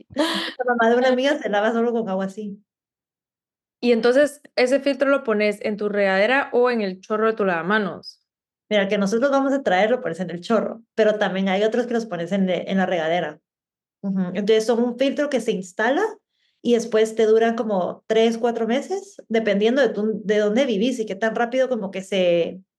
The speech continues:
Speaker 1: ensucia o se gasta. Es que tú lo, le quitas solo el filtro al chorro, pues.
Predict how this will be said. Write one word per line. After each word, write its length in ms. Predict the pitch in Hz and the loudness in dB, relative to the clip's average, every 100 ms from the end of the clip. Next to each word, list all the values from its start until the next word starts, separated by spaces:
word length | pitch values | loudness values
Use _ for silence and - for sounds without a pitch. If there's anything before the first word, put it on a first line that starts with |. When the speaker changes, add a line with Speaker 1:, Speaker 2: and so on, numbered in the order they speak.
| _ - | _ -6
Speaker 1:
ensucia 580 | 196 185 254 254 196 170 | -4 0 -2 0 0 2
o 80 | 170 | 0
se 540 | 190 185 165 170 170 | -2 -2 -2 -2 -2
gasta. 500 | 214 269 - 202 208 - _ _ _ _ | 0 0 -2 -8 -10 -14 _ _ _ _
Es 160 | - 220 | -2 0
que 100 | 220 | 0
tú 180 | 214 240 | 2 4
lo, 600 | 240 240 226 196 - - | 6 6 6 4 0 -4
le 220 | 202 220 | -2 0
quitas 340 | 226 220 214 208 | 0 -2 -2 0
solo 140 | 233 | 0
el 100 | 226 | 0
filtro 300 | 247 226 180 | -2 -4 -6
al 80 | 180 | -4
chorro, 320 | 240 220 190 | -4 -4 -4
pues. 340 | 220 196 - | -8 -12 -20